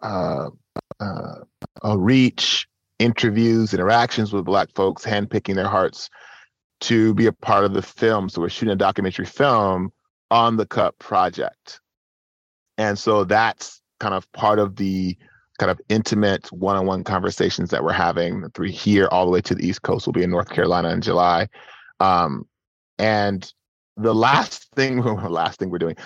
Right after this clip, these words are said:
the last thing we're doing or I'm doing is, uh, keynote speaking, right? So I'm speaking to groups about this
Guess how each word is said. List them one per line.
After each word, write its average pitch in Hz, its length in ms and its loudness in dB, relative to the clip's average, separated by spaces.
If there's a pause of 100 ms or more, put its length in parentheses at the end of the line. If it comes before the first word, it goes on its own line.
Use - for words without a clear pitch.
(160)
the 117 80 2
last 147 340 4
thing 135 140 -2
we're 120 120 2
doing 117 360 2
or - 20 2
I'm 117 280 2
doing 110 300 0
is, 101 220 -6
uh, 95 600 2
keynote 117 340 -2
speaking, 92 400 -4
right? 95 260 0
So 101 200 0
I'm 95 160 2
speaking 113 840 0 (340)
to 120 140 -2
groups 107 380 0
about 104 340 2 (160)
this 101 300 0